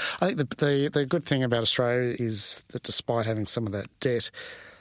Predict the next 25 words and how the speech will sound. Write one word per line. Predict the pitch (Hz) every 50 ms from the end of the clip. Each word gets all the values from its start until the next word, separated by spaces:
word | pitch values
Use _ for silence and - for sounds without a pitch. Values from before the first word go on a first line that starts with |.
| - - _ _ _ _ _ -
the | 123 117 110 -
oversupply | 117 117 120 120 113 - - 127 - - - 120 117 110
in | 101 95
building | 98 110 110 110 104 101 98 101 - - - - - - - _ _ _ - - - - - - - -
is | 123 - -
not | 127 123 107
as | 98 92
great | - - 117 101 101
as | 101 101 107
it, | 101 98 - - - - - -
uh, | - - -
is | - 120 107 101
in | 98 98
some | - - 110
other | 104 98 101
countries. | - - - 113 104 - - 110 - -
So | - -
I | 107
think | 104 -
that's | - - - - -
one | - 110 104 98 98
mitigant, | 101 107 104 127 131 - _ - - _ _ - - - - _ _ -
um, | 117 110 107 107 104 101 101 101 101 101 - - _ _ _ _ _ _ _ _ _ _ _ _ _ _ _ _ - - _ - - _
to | - - - 123 113
that. | 107 113 107 107 - -